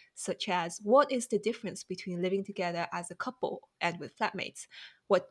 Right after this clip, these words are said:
do you need to consider to make sure that moving in together is the right choice for you?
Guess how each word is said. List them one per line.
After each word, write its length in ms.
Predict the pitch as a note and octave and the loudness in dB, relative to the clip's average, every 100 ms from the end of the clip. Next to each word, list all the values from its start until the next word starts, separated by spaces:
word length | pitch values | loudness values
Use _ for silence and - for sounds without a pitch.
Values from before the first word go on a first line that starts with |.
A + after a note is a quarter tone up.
| _ | _
do 80 | F#3+ | -2
you 80 | F3+ | 0
need 180 | F3+ F3 | 0 -4
to 60 | |
consider 540 | F3+ F3 - A#3+ G3+ F3 | -8 -8 0 4 4 2
to 140 | - | 0
make 160 | F3+ - | -2 -2
sure 240 | - F#3 | -4 -2
that 160 | F3+ - | -2 0
moving 280 | F#3+ F#3 F3+ | 0 0 -2
in 100 | F3+ | -2
together 340 | G3+ F#3 F3+ | 2 2 2
is 100 | F3+ | -2
the 120 | - F3 | -2 -4
right 200 | E3+ - | -4 0
choice 240 | C#4 C#4+ | 0 0
for 140 | - | -2
you? 220 | G3 - | -2 -2